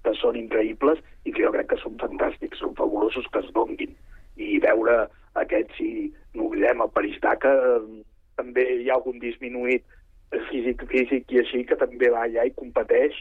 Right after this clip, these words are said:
i competeix al màxim nivell. Eh, vull dir, jo crec que dintre de les capacitats de cada un d'aquestes persones és fabulós que puguin competir amb aquesta alçada, aquestes alçades i aquests nivells, i amb gent totalment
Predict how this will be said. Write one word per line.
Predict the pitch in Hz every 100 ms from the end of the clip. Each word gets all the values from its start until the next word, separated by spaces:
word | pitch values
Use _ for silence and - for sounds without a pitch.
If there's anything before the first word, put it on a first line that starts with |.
| - - -
i |
competeix | - 117 123 120 131
al | 117
màxim | 110 - 113
nivell. | 104 98 110 - - - -
Eh, | 113 113 110
vull | 117
dir, | 120
jo | 127
crec | 127 120
que | 127
dintre | 117 127 139
de | 127
les | 120
capacitats | - 120 120 107 - 107
de | -
cada | - 123 117
un | 117 123 107 - - -
d'aquestes | - 120 - -
persones | - - 494 427 294 392 - - - -
és | - -
fabulós | - 123 113 107 120
que | - -
puguin | 113 104
competir | 110 - - - 104 139
amb | 180 185 -
aquesta | - - - -
alçada, | - - - - - - - -
aquestes | - -
alçades | - - - 190 214
i | -
aquests | - - 311
nivells, | 277 - 262 - -
i | 101
amb | 98
gent | 92 214 113 - - -
totalment | 120 117 113 107 110 120